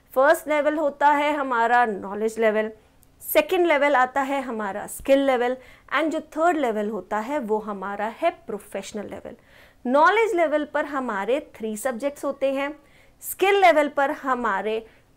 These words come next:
छः सब्जेक्ट्स होते हैं, प्रोफेशनल लेवल पर हमारे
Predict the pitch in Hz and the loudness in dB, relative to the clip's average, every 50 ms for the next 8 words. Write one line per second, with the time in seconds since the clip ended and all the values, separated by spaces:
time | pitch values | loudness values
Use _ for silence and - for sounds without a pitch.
0 | _ - - - 320 359 381 349 - 349 269 220 240 277 269 - - 262 254 254 | _ -12 -6 -2 0 0 0 0 0 -2 -2 0 -2 -4 -4 -2 -2 -2 -2 0
1 | 254 254 254 254 262 262 277 - _ _ - 214 208 - - 262 262 262 - - | 2 2 2 2 -2 -4 -6 -10 _ _ -14 -14 -14 -6 -2 -2 0 0 0 -2
2 | 302 294 285 269 262 254 269 262 262 262 262 247 247 262 262 262 254 262 311 359 | -2 -2 0 0 0 -2 -2 -2 -2 -4 -6 -6 -6 -6 -4 -2 -2 -2 -2 -4
3 | 370 | -8